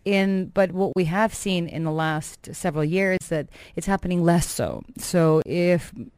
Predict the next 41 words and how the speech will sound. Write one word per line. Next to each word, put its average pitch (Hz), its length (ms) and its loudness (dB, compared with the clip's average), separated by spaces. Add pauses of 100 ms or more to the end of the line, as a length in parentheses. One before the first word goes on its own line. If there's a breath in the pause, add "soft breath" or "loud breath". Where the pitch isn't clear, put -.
(180)
uh, 151 200 -10 (320)
from 151 280 0
memory, 147 440 0 (100)
four 165 240 2
or 151 60 2
five 160 260 4
years 175 260 0
ago, 147 280 -2 (340 loud breath)
it 160 140 2
was 156 180 2
just 165 160 0
done 170 160 2
by 160 140 2
default. 156 340 -4
Whenever 156 320 -4
anyone 156 540 -2
was 143 100 -2
switching 160 320 -2
jobs, 160 400 0
the 156 100 -2
banks 147 320 -2
would 156 100 0
actually 151 200 -2
freeze 170 320 -2
their 185 160 0
accounts. 233 400 -2 (720)
Uh, 180 100 -2
these 190 300 0
days, 170 460 2 (800 loud breath)
we 175 360 4
are 170 100 2
hearing 165 420 2
the 156 80 -2
banks 165 280 2
are 165 40 0
a 156 60 2
lot 151 340 0
less, 156 520 -2
um, 143 260 -4
less, 151 640 -2
um, 147 380 -2